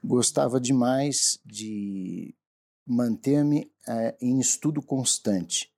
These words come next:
já pensando no futuro, em sair da faculdade cinco anos depois, podendo prestar um concurso. Mas não deixei de participar da vida acadêmica, que eu acho que é a melhor época da nossa vida, né?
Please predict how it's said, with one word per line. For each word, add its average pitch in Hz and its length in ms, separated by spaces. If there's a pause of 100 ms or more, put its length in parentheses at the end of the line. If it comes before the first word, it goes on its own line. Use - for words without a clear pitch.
(760)
já 120 480
pensando 135 800
no 127 100
futuro, 123 1040
em 107 140
sair 101 320
da 101 100
faculdade 92 680
cinco 104 360
anos 95 200
depois, 131 840 (640)
podendo 127 540
prestar 131 320
um 117 60
concurso. 117 760 (680)
Mas 214 160
não 214 140
deixei 214 300
de 196 80
participar 170 520
da 127 80
vida 110 320
acadêmica, 98 640
que - 120
eu - 20
acho - 240
que 120 100
é 110 140
a 110 40
melhor 113 300
época 120 320
da 95 120
nossa 92 320
vida, 80 360
né? 95 120